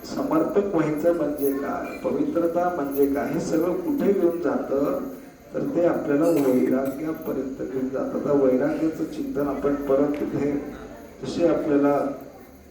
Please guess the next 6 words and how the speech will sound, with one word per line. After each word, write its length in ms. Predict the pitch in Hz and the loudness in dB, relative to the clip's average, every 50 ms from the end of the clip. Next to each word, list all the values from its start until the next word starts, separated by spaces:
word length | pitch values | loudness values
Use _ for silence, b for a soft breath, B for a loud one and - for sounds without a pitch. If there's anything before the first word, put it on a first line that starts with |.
| - - 139 | -16 -10 -8
जसं 220 | - 151 151 147 | -6 -4 -2 -2
जमेल 540 | 143 131 127 127 127 147 156 156 151 143 131 | -2 0 -2 0 0 0 2 2 0 0 0
तसं 180 | 127 - - 135 | -2 -2 -2 -2
आपण 280 | 127 120 - 127 123 123 | -4 -4 -2 -4 -4 -4
करणार 520 | - - - 131 127 131 - - - 151 | -6 -6 -6 -4 -4 -2 -2 0 0 2
आहोत. 400 | 151 147 143 - 165 170 170 | 2 2 2 4 4 4 4